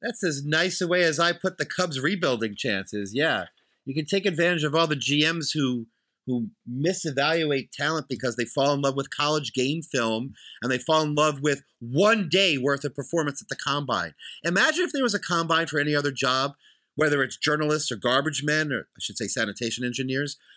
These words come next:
whatever. Imagine they get you all together in one room and they say, "Run up and down the hallway. And based on that, we're gonna determine your contract <laughs> for your job for the next five years, even though we don't know whether running has anything to do, running up and down the hallway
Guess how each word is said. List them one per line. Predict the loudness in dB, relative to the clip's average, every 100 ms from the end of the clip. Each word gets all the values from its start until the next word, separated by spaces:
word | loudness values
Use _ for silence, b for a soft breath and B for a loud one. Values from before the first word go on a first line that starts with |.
| b -2
whatever. | 0 2 2 0 -4 b 0
Imagine | 0 0 -4 -6 -2
they | 0
get | 0 2
you | 2
all | 2
together | 0 0 2 2 0 0 _ _ _
in | 0 4
one | 4 4
room | 4 2 2 -2 -10 _ _
and | 0
they | 2
say, | 2 2 2 0 -8 _
"Run | 2 4 6
up | 4
and | 2
down | 4 2 2
the | 2
hallway. | 4 4 4 2
And | 0
based | 0 0 2 0
on | 2
that, | 2 0 -2 b 0
we're | 2
gonna | 2 2
determine | -2 0 0 0 2
your | 0
contract | 0 0 0 -2 -6 -2 -2 -4 -18
<laughs> | -6
for | 2
your | 2
job | 4 2 2
for | 0
the | -2
next | 0 -2 -2 -4
five | 0 2 0
years, | 0 0 -2 B B
even | 0 4 4
though | 4 4
we | 2
don't | 0 0 2
know | 2 2
whether | 2 2
running | 2 0 0
has | -4 -4
anything | -4 -4 -8 -8
to |
do, | -2 2 2 0 b
running | -2 0 -2
up |
and | -2
down | -2 -2
the | -2
hallway | 0 0 0